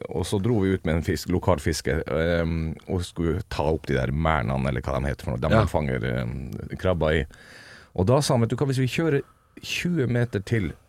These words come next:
Speaker 1: lenger i den retningen,
Speaker 2: Ja.
Speaker 1: så kommer det en båt derifra og
Speaker 2: Å, ja.
Speaker 1: henter oss inn, og da må vi inn til Murmansk,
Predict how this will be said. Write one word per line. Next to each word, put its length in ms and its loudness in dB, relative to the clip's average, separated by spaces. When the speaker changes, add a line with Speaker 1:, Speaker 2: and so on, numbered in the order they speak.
Speaker 1:
lenger 480 4
i 80 -2
den 160 2
retningen, 640 -2
Speaker 2:
Ja. 140 2
Speaker 1:
så 160 -6
kommer 240 0
det 80 2
en 160 0
båt 460 -2
derifra 480 2
og 160 -4
Speaker 2:
Å, 80 4
ja. 80 8
Speaker 1:
henter 160 0
oss 80 -4
inn, 100 0
og 80 -2
da 140 0
må 140 -2
vi 100 0
inn 20 0
til 140 -2
Murmansk, 680 0